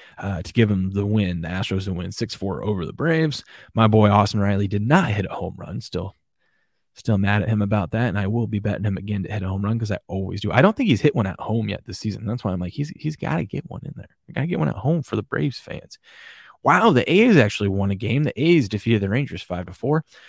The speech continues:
Red Sox defeat the Brewers five three. National, wh-, dude, the Nationals and the A's won on the same day. Look at that, plus two hundred, two oh five, plus two twelve. You would have parlayed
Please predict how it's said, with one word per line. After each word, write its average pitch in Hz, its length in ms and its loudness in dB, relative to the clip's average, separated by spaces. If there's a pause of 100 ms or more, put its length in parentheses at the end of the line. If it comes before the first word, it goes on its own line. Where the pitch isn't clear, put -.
(120)
Red 160 160 4
Sox 151 200 0
defeat 131 200 -2
the 101 80 -6
Brewers 117 440 2
five 104 320 -4
three. 160 480 -2 (240)
National, 160 680 0
wh-, - 400 -10
dude, 98 220 -2
the 101 80 -2
Nationals 117 760 0
and 110 220 -2
the 117 140 -4
A's 107 360 -2
won 104 220 -2
on 123 140 -2
the 104 60 -2
same 113 260 -4
day. 113 140 -4
Look 120 120 -2
at 110 60 -2
that, - 160 -6
plus 113 220 -4
two 123 220 -4
hundred, 123 380 -2 (260)
two 131 160 0
oh 127 100 2
five, 123 260 -4
plus 123 180 -4
two 120 180 -6
twelve. 127 300 -4
You 131 80 -2
would 127 80 -2
have 113 60 -6
parlayed 120 420 -2